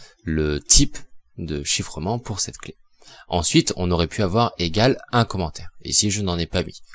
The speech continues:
Option moins C de S S H Keychain, je vous le rappelle. Ici, donc, pour aller mettre des paramètres,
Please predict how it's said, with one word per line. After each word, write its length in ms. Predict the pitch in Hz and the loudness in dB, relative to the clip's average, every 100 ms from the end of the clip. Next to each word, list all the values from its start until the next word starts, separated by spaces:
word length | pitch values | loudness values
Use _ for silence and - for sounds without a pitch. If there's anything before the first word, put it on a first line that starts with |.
| - | -8
Option 460 | 92 - - 107 - | -2 6 6 6 0
moins 400 | 87 87 98 92 | -4 0 2 4
C 320 | - 101 110 - - - | 4 2 -2 -8 -18 -6
de 120 | 90 | -2
S 180 | 85 85 | 0 2
S 140 | 85 | 2
H 220 | 87 82 - | 2 0 -4
Keychain, 460 | 76 65 95 110 95 | -6 -4 -2 -2 -6
je 100 | - | -4
vous 140 | 107 107 | -2 -2
le 60 | |
rappelle. 260 | 135 151 - - - - - - - - - - - | -6 -8 -12 -16 -20 -20 -12 -8 -8 -8 -10 -10 4
Ici, 340 | 156 - 175 | 8 10 8
donc, 280 | 135 92 - | 6 2 0
pour 480 | - 139 131 - - | 4 6 6 4 -4
aller 240 | - 101 98 | 2 4 4
mettre 360 | 101 101 - 98 | 2 2 -2 -6
des 240 | 82 92 | 2 2
paramètres, 640 | - 76 78 120 170 - | 2 0 0 -2 -2 -4